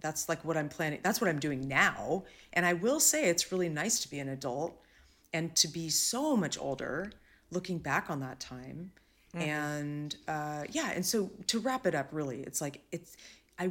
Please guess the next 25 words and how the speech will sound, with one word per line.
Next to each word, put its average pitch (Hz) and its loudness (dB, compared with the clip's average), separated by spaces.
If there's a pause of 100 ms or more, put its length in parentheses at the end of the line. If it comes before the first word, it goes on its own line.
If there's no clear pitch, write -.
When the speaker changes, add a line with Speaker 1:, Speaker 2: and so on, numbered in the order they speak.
Speaker 1:
will 247 4
say 156 0
this 143 0
has 160 0
been 151 -4
such - 2
a 202 -6
fascinating, 147 -4 (380)
uh, 139 -6
adventure, 151 -2
this, - -2
the - -4
whole 202 6
thing, 151 -2
the 131 -6
collective 135 -4 (720)
adventure. 135 -2 (640)
Every 214 2
single 175 4
place 151 -2
we've 143 -8
gone 131 -2
to 131 -2
is - -2
so 202 0